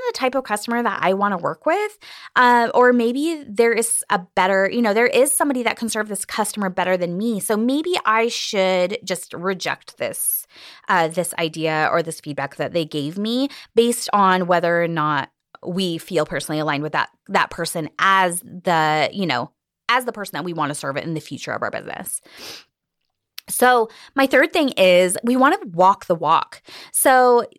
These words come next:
you should have consistency of your brand in all forms.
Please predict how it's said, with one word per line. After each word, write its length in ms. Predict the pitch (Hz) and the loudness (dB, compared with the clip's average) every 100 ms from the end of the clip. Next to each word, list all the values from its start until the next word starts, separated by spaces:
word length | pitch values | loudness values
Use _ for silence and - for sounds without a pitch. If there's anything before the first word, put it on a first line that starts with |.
| _ _ _ _ _ - | _ _ _ _ _ -2
you 200 | 233 302 | 0 0
should 260 | - 427 | 0 0
have 320 | 415 - 247 - | 0 2 2 2
consistency 840 | 226 226 208 226 226 - 214 196 - | -2 -4 -6 -2 -2 -4 -6 -6 0
of 160 | 208 233 | 2 4
your 100 | 254 | 2
brand 280 | 208 185 196 | 2 2 0
in 120 | 185 - | 0 0
all 340 | 165 160 165 | 2 2 0
forms. 680 | - 170 139 82 - - | -2 0 0 -2 -6 -6